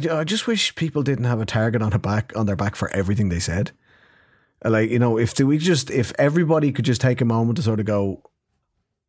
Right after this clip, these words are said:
"Are you, are you serious?" And then people would have the opportunity to say, "No, no, no, I'm not." <laughs> Like, of course I'm not. Like, I, I, um, I, I,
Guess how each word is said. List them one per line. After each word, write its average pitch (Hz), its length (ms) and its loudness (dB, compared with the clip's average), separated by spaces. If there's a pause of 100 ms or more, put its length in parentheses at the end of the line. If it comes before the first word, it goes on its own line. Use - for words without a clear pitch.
(200)
"Are 117 40 0
you, 165 100 2
are - 400 -6
you - 100 2
serious?" - 460 0 (520)
And 110 140 0
then 107 540 -2
people 113 220 0
would 107 60 2
have 110 120 2
the 110 120 2
opportunity 104 360 0
to 101 140 -2
say, - 140 -16 (340)
"No, 98 260 0 (220)
no, 170 360 2
no, 95 140 0
I'm 82 60 -4
not." 92 280 -6
<laughs> - 80 -14
Like, - 280 -2 (320)
of - 100 -14
course 135 280 2
I'm 95 100 0
not. 85 240 -6 (360)
Like, 127 140 0
I, 147 160 4
I, 139 240 2 (100)
um, 110 320 0
I, 113 280 0
I, 120 200 -2